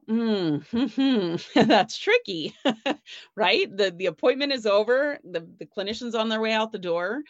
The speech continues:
and the patient just drops this huge bomb on them, how can we minimize that? You're not gonna eliminate, I'm not trying to be absolute in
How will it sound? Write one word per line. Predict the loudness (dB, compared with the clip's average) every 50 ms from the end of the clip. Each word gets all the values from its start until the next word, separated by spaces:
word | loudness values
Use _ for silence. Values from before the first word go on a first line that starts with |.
| _ _ _ _ _ _ -2
and | 0 0 2 0 0 -2 -6 -8
the | -10 -10 -12 -10
patient | -6 -4 -4 -4 -4 -6 -8 -8 -6
just | -6 -8 -8 -8 -12
drops | -10 -4 0 0 0 0 -2 -6 -18 -12
this | -6 -4 -2 0 0 -2 -4 -8 -16 -16 -16 -16 -18 _ _ -14 -14 -14 -14 _ _ _ _ _ _
huge | -8 -4 -2 -2 -2 -2 -4 -4 0
bomb | 0 2 2 2 0
on | -2 -2 -4 -4
them, | -6 -6 -6 -6 -6 -8 -10 -12 -14 _ _ _ _ _ _
how | -16 -10 -4 0 2 4 4 4 4 2 0
can | -4 -8 -8 -8 -6 -6 -6
we | -6 -6 -8 -8 -8 -8 -10 -10 -10 -12 -12 -14 -18 _ _ _ _ _ _ _ _ _ _ _ _ _ _ _ _ _ _ -12
minimize | -10 -8 -4 -2 -2 0 0 -2 -2 -4 -4 -4 -4 -4 -6 -8 -12 -16 -20 -18
that? | -16 -16 -16 -16 -20 -20 _ -20 -18 -18 -20 -20 _ _ _ _ _ _ _ _ _ -6
You're | -2 0
not | 2 0 0 0
gonna | -2 -2 -2 -2
eliminate, | -2 -4 -4 -4 -4 -4 -2 -2 -2 0 -2 -2 -2
I'm | -2 -2 -2
not | -2 -4 -4
trying | -4 -4 -4 -4 -4
to | -4 -6
be | -8 -6 -4
absolute | -2 -2 -2 -4 -4 -10 -8 -8 -6 -4 -2 -2 -2 -2 -2
in | 0 0 0 0 0